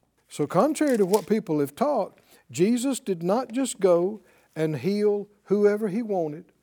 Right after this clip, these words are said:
whenever he wanted, however he wanted. That is not what happened. Now, there were times when he preached and taught, and people got faith from what they heard, and everybody there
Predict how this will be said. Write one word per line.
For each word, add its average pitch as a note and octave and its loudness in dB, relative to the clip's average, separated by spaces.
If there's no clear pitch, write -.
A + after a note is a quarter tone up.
whenever G3 0
he G3 -2
wanted, E3 -4
however F3+ 2
he B2+ -8
wanted. A#2 -12
That D#3+ 2
is C3+ -4
not E3+ -4
what E3 -4
happened. G3 -10
Now, E3 0
there F3+ 4
were D#3+ 2
times A#3+ -4
when E3+ -2
he D#3 -6
preached - -4
and C#3+ -4
taught, B3 -6
and D#3 -6
people G3+ -4
got D3+ -4
faith B3+ -4
from D3 -6
what D3+ -4
they C#3+ 0
heard, D#3 0
and C#3 -6
everybody F#3+ -4
there D#3 0